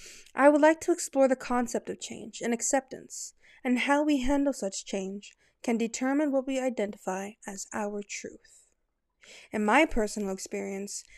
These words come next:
change has presented itself to me in many forms, freeing and painful, sad and peaceful. Over the years, I had responded to change in the form of rage,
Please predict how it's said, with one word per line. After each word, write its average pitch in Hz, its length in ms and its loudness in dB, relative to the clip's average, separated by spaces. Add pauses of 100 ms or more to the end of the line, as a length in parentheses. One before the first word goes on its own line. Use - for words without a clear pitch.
(140)
change 285 440 4
has 262 160 2
presented 240 460 -2
itself 196 440 -4
to - 100 -8
me 202 160 0
in 196 100 -2
many 202 220 -2
forms, 214 680 -10 (440)
freeing 214 400 0
and 208 120 -2
painful, 277 640 0
sad 240 440 -2
and 262 120 -2
peaceful. - 600 -8 (880)
Over 240 260 8
the 254 80 4
years, 247 560 4
I 240 160 8
had 262 180 4
responded 262 760 0
to 208 80 -6
change 208 420 -4
in 208 100 -6
the 220 80 -6
form 208 300 -6
of 190 140 -4
rage, 247 520 0